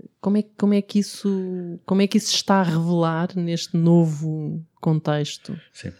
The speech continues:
Speaker 2: Uma, uma das coisas que tem acontecido muito e que tem aparecido em consulta são justamente as, as questões ligadas à ansiedade, à perturbação do humor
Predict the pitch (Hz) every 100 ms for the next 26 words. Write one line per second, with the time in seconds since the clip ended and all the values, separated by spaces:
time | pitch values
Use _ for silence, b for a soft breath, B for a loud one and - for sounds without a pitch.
0 | B B B 120 120 123 123 120 101 92
1 | - 107 98 98 - - 101 101 104 -
2 | 101 98 101 101 95 139 143 - _ _
3 | _ _ - _ _ _ - 147 120 -
4 | 104 - - 92 92 - 101 - - -
5 | 120 B B B B B - 107 101 101
6 | - 104 107 104 - 110 113 98 90 90
7 | 92 92 92 90 - - 104 101 95 90
8 | 85 85 87 92 - 98 104 120 120 101
9 | 87 - 98 92 - 101 92 92 95 101
10 | 107 110